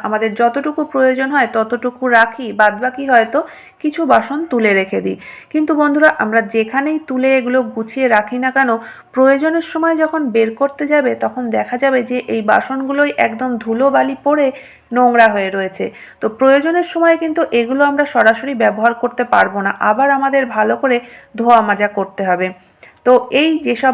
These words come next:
বাসনগুলো আমাদের তুলে রাখার প্রয়োজন, সেগুলোকে এইভাবে খোলা অবস্থায় না রেখে দিয়ে কিন্তু আমরা এই ছোট্ট কাজটা করে নিতে পারি। তাহলে কিন্তু আমাদের যখনই প্রয়োজন পড়বে, আমরা সরাসরি এখান থেকে নিয়েই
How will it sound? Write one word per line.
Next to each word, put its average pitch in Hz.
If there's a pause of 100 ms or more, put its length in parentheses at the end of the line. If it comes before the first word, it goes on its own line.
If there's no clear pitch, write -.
বাসনগুলো 269 (100)
আমাদের 226 (140)
তুলে 226 (100)
রাখার 254 (100)
প্রয়োজন, 233 (140)
সেগুলোকে 285 (180)
এইভাবে 285 (120)
খোলা 240 (120)
অবস্থায় 277 (140)
না 226 (140)
রেখে 262
দিয়ে 294
কিন্তু 262 (460)
আমরা 240 (140)
এই 269 (100)
ছোট্ট 233 (220)
কাজটা 214 (120)
করে 214
নিতে 196
পারি। 196 (380)
তাহলে 269
কিন্তু 294 (140)
আমাদের 220 (140)
যখনই 302
প্রয়োজন 311 (100)
পড়বে, 302
আমরা 226 (120)
সরাসরি 277
এখান 262
থেকে 269 (120)
নিয়েই 240